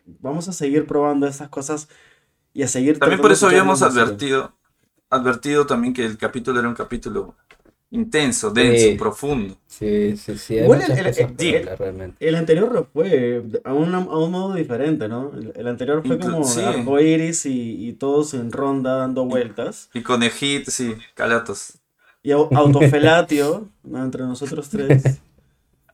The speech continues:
Speaker 3: <laughs>
Speaker 1: Pero bueno.
Speaker 2: Y bueno.
Speaker 1: ¿Qué es? Vamos a escuchar este Sabao, ¿cómo es la vaina?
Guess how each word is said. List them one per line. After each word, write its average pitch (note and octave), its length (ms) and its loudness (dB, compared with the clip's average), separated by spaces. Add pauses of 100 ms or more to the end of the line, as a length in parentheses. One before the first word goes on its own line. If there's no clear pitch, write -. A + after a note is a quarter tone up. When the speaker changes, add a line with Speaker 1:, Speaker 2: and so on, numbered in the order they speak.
(720)
Speaker 3:
<laughs> - 680 -14 (1000)
Speaker 1:
Pero B2 140 2
bueno. B2 360 -2
Speaker 2:
Y A2+ 60 -4
bueno. A#2 380 2
Speaker 1:
¿Qué E3 120 4
es? G3+ 220 -2 (440)
Vamos G#3 300 2
a B3+ 40 0
escuchar G#3 340 0
este D#3 1200 -2 (180)
Sabao, G3 600 -4
¿cómo F3 180 -8
es F3 60 -6
la E3 80 -6
vaina? G#2+ 320 -10